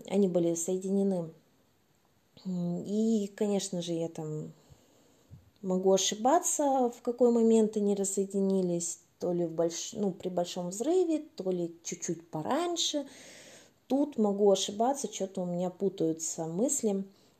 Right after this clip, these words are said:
в этом плане. Но, а, скажу так, что в любом случае это было спящее состояние, состояние, вот,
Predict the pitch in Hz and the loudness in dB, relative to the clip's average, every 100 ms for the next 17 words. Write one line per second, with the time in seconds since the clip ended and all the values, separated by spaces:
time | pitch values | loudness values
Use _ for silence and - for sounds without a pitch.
0 | - 190 185 185 185 190 180 180 175 - | -6 -4 -2 -2 -2 -2 -2 -4 -8 -20
1 | - - - - - - _ _ - 208 | -20 -20 -20 -20 -20 -20 _ _ 0 6
2 | 226 185 170 - _ _ _ - - 185 | 8 6 2 -12 _ _ _ -20 -10 -6
3 | 185 180 175 - 196 202 196 339 - - | -4 -2 -4 -2 -2 -2 0 0 0 -2
4 | 233 214 208 269 381 - 285 294 262 269 | 0 2 2 0 0 0 -4 -2 0 2
5 | - 339 254 214 254 240 - - 226 262 | 2 4 4 4 4 2 -2 2 2 2
6 | - 190 175 190 - 190 185 254 381 370 | 0 -2 -4 -8 -6 -2 0 2 0 -2
7 | 349 285 - - - 214 247 269 233 214 | -2 -2 -2 -4 -2 2 2 4 4 4
8 | 196 202 - | 2 -2 -4